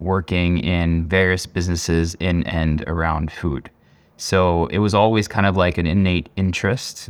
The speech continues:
just because I liked cooking and I liked eating.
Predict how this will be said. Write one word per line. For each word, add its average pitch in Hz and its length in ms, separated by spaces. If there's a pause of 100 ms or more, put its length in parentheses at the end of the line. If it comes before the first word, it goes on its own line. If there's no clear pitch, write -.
just 95 220
because 95 220
I 90 80
liked 87 720
cooking 120 480
and 92 180
I 82 60
liked 85 280
eating. 104 380